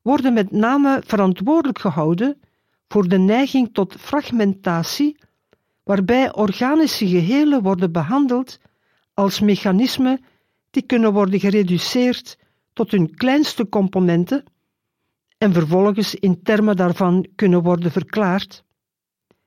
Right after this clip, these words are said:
en de neiging om geest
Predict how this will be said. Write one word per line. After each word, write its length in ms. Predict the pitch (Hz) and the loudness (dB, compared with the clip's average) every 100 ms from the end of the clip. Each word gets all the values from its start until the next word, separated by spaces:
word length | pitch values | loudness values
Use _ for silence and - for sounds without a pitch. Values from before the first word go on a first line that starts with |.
| _ | _
en 160 | - 175 | 0 2
de 120 | 151 | 2
neiging 640 | 156 175 220 269 262 277 _ _ _ _ - | 2 2 0 0 0 -2 _ _ _ _ -4
om 240 | 165 147 | -2 0
geest 580 | 135 214 233 240 - - | 0 0 0 -2 -8 -16